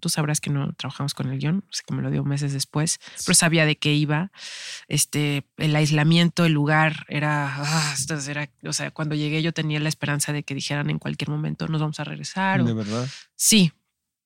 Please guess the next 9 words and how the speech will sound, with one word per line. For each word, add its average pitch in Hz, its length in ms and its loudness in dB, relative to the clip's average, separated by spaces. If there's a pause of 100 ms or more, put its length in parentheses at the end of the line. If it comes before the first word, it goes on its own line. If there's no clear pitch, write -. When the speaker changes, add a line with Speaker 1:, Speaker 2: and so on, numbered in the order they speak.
(360)
Speaker 1:
Me 175 160 2
quería 175 260 4 (120)
salir 151 360 -2
de 165 100 -2
ese - 160 -6
lugar 151 280 -6 (260)
cuando 110 220 -2
Speaker 2:
Ujú. - 80 -2
Speaker 1:
llegué. 143 360 -6